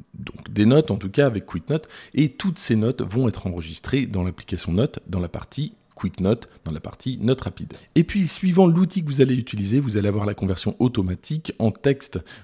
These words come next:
euh, et vous allez pouvoir l'exporter. Et ça marche également pour plein d'autres sites. Lorsque vous êtes dans Safari, vous allez pouvoir mettre des liens directement sur Quick Note et les envoyer à quelqu'un, par exemple. En tout cas, je trouve qu'il n'y a pas de perte de temps justement pour prendre une note. Généralement, faut que ça aille vite.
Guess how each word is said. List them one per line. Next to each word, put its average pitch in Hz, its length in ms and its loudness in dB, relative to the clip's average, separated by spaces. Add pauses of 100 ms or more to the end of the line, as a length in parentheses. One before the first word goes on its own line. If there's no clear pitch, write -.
euh, 95 200 2
et 90 100 -4
vous 87 160 -8
allez 90 140 -6
pouvoir 101 200 -4
l'exporter. 95 600 -4
Et - 20 0
ça 98 160 -2
marche 101 220 -2
également 95 340 0
pour - 220 -6
plein 92 160 -4
d'autres 87 180 -6
sites. - 220 -6
Lorsque 104 240 -4
vous 95 120 -6
êtes 87 80 -4
dans 98 60 -4
Safari, 87 400 -4
vous 107 140 -6
allez 90 100 -4
pouvoir 101 260 -2
mettre 107 280 0 (280)
des 90 200 2
liens 123 260 4
directement 101 680 0
sur - 500 -2
Quick - 240 -6
Note 104 240 2
et 92 40 -2
les 85 260 -8
envoyer 104 240 2
à 98 40 2
quelqu'un, 127 280 -4
par 98 120 -2
exemple. - 360 -12 (120)
En 113 100 2
tout 147 120 -4
cas, 190 120 6
je - 60 -2
trouve - 160 -8
qu'il - 120 8
n'y 143 60 4
a - 20 -6
pas 165 100 8
de 139 80 2
perte 123 260 2
de 135 100 4
temps 139 200 2
justement 113 340 0
pour 101 160 -6
prendre 95 200 -2
une 92 140 2
note. 120 200 2
Généralement, 98 480 0
faut 110 180 -4
que 98 60 -10
ça 95 140 0
aille 92 100 2
vite. 92 280 -6